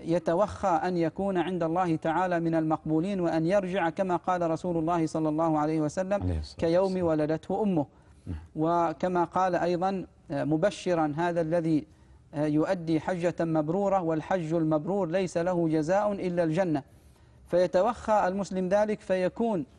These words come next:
Speaker 1: الحج في حقه دافعا آخر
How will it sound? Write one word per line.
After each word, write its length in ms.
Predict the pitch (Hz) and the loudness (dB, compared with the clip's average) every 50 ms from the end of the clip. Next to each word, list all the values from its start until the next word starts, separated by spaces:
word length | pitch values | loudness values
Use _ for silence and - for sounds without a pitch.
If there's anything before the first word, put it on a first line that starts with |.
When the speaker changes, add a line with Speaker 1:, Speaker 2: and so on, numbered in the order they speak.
| - - | -6 -4
Speaker 1:
الحج 480 | 165 170 160 - - 220 220 180 175 185 | -2 -2 -2 0 -2 -2 0 0 -2 -4
في 200 | 165 - 180 170 | -2 -2 -2 -2
حقه 480 | - 208 202 - - - 208 202 208 190 | 0 -2 -4 -4 -6 -4 -2 -2 -2 0
دافعا 800 | 165 190 208 247 233 - 240 226 190 208 196 185 170 214 220 208 | 2 4 4 4 2 0 -2 -2 -2 -2 -2 0 2 2 2 2
آخر 320 | - - 208 220 226 240 | 2 2 0 2 0 -2